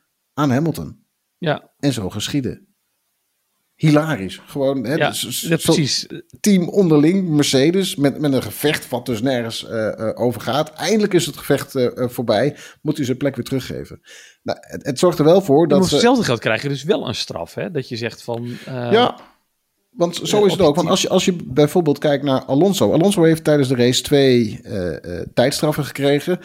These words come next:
Speaker 1: De eerste kreeg hij voor de, eh, eh, de crash, de aanvaring met, eh, eh, Gasly.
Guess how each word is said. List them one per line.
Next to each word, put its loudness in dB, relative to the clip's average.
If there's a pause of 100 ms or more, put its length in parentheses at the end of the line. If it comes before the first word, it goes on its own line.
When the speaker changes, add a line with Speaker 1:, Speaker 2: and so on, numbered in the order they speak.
(240)
Speaker 1:
De 2
eerste 4
kreeg -2
hij 0
voor 2
de, 0
eh, -4
eh, -8
de -10
crash, -4
de -2
aanvaring -2
met, -4
eh, -4
eh, -10
Gasly. -2